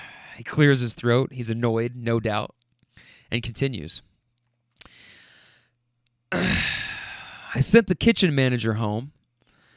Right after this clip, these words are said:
and Madeline was my assistant that worked ten o'clock to eight o'clock, and the night manager is supposed to come in after her. So I'm sitting there waiting for the delivery to come in. Well,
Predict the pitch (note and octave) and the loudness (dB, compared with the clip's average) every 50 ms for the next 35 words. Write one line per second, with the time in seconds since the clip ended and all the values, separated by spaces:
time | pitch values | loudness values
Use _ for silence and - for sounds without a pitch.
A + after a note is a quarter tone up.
0 | _ _ _ _ - A#2 C#3+ C#3+ D#3+ F3 F3+ F3+ F3 E3+ D#3 C#3+ C3 C#3+ D3 C#3 | _ _ _ _ -2 2 4 4 4 4 4 2 2 4 4 2 4 4 4 4
1 | B2+ A#2 - - E3+ D#3+ - - C3+ D3 E3+ _ - C3 - - A2+ B2 B2+ A#2+ | 4 4 6 6 6 6 6 4 0 0 0 _ -4 -4 -2 2 4 6 6 6
2 | _ - - - - _ _ _ _ _ _ _ - F3+ E3 D3 - - - C#3 | _ -4 -12 -12 -12 _ _ _ _ _ _ _ 2 4 4 2 0 0 0 2
3 | C3 C3 - - - _ - A3 G#3 C#3 - - - F2+ - - - - - _ | 2 2 0 -2 -2 _ 6 6 6 4 2 -2 -6 -6 -6 -8 -16 -20 -20 _
4 | _ _ _ _ _ _ _ _ _ _ _ _ _ _ _ - A#2 A#2+ A#2 A#2+ | _ _ _ _ _ _ _ _ _ _ _ _ _ _ _ -4 0 0 2 4
5 | C#3 D#3+ F3+ F3 E3+ E3 D#3+ D3+ D3 C#3+ C3 C#3+ D3+ D#3+ D3+ B2+ - - A#2+ - | 4 4 4 4 4 4 4 4 4 4 4 6 6 6 6 4 4 0 0 4
6 | - D3 C#3+ - - B2+ _ - C#3+ C#3 C#3 C#3 C3 B2 A#2 B2+ - C3+ B2 C3 | 6 6 6 6 2 -2 _ 0 0 2 2 2 2 2 0 0 0 -2 -2 0
7 | F3+ F3+ G2+ - - _ _ _ _ _ _ _ _ _ _ _ _ _ _ _ | 0 0 -2 -4 -8 _ _ _ _ _ _ _ _ _ _ _ _ _ _ _
8 | _ _ _ - - D#3 D#3+ E3 F#3+ G3 - - A3 G#3 F#3+ F#3 F3+ E3+ D3 C3+ | _ _ _ -2 2 4 4 4 4 4 6 6 6 6 6 6 6 6 8 8
9 | D3 D#3+ F3 F3+ E3+ - - D3 C3 B2+ A#2 C3 C#3 E3+ G3+ G3+ G3 D#3+ C3 A2+ | 6 6 6 4 2 0 -2 -2 -2 -2 -2 0 4 6 8 8 8 8 6 4
10 | - - G#2+ G2+ G2 F#2 D#2 C2+ - - _ _ _ _ _ _ _ _ _ _ | -2 -2 -6 -6 -6 -8 -8 -10 -12 -18 _ _ _ _ _ _ _ _ _ _
11 | _ _ _ _ _ - A#2 A#2+ A#2 A#2+ C3+ D3 - | _ _ _ _ _ 2 2 4 4 4 0 -2 -8